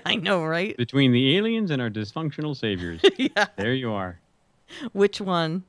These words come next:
Speaker 1: Which one of these?
Speaker 2: <laughs> Yeah, we, that's true. Are the aliens our dysfunctional saviors as well? Who knows?
Speaker 1: Yeah.
Speaker 2: Okay, Emily wrote into us, and
Speaker 1: Hi,
Speaker 2: she
Speaker 1: Emily.
Speaker 2: said, "Yes,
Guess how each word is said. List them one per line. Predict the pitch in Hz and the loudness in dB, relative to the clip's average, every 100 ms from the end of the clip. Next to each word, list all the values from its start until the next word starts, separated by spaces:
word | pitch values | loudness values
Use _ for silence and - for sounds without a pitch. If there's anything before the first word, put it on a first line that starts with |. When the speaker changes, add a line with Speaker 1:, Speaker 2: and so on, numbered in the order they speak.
| _ - | _ -4
Speaker 1:
Which | 262 294 | -4 -2
one | 254 220 | 0 0
of | 202 | -2
these? | 156 196 - - _ - | -4 -6 -10 -18 _ 2
Speaker 2:
<laughs> | 143 151 196 151 - - - - _ - - - - | 4 6 4 2 -4 -20 -20 -20 _ -20 -16 -12 -10
Yeah, | - 160 | -4 0
we, | 190 202 - 120 - - | 0 -4 -8 -8 -4 0
that's | 220 - | 0 -2
true. | - 285 139 277 - | -2 0 2 0 -2
Are | |
the | 151 143 | -2 0
aliens | 143 175 170 165 | 2 0 0 2
our | 175 | 2
dysfunctional | 175 151 185 160 180 170 | 0 0 0 0 -2 0
saviors | 190 185 190 | 0 0 -2
as | 185 185 | -2 -4
well? | 240 233 | -4 -2
Who | 147 170 | 0 -2
knows? | - 92 233 - | -4 -8 -8 -6
Speaker 1:
Yeah. | 151 147 160 151 151 _ _ _ _ _ _ _ _ _ _ _ _ _ - - - - | -6 -4 -4 -6 -8 _ _ _ _ _ _ _ _ _ _ _ _ _ -20 -20 -20 0
Speaker 2:
Okay, | 196 220 180 156 156 - | 4 4 6 4 4 2
Emily | 196 226 185 151 127 98 - _ _ _ - | 2 4 4 6 4 0 -10 _ _ _ -4
wrote | 123 131 131 | 2 4 6
into | 127 117 120 | 4 2 2
us, | 151 147 | 2 2
and | - 480 | 2 2
Speaker 1:
Hi, | 403 | 2
Speaker 2:
she | 202 | 2
Speaker 1:
Emily. | 202 | 2
Speaker 2:
said, | 196 165 156 _ _ _ | 0 0 -8 _ _ _
"Yes, | 190 240 262 - - | -2 2 2 -2 -14